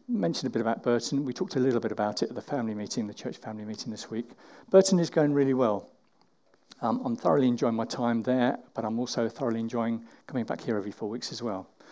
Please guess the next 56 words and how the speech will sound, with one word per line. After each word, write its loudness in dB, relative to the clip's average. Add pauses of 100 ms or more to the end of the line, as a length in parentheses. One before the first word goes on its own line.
(720)
So 10
what 6
do 6
we 8
want 6
for 4
in 4
Burton? 6
We're 6
just 0
looking 2
for -8
buildings. 4
We've 2
sent 2
out 4
some 2
letters 2
this 0
week. -2
So -2
if -2
you -2
want -2
to 4
pray 0
for -2
anything -2
in 2
Burton, -4
please -4
pray 0
that -4
God -4
will -8
use -2
the 2
letters 0
we -4
sent -4
out -4 (420)
to 0
four 0
different -4
schools 0
in -2
the -2
Winshill 2
area 2
of -8
Burton, -4 (260)
that -4
we -2
will 0
find -6
favour -4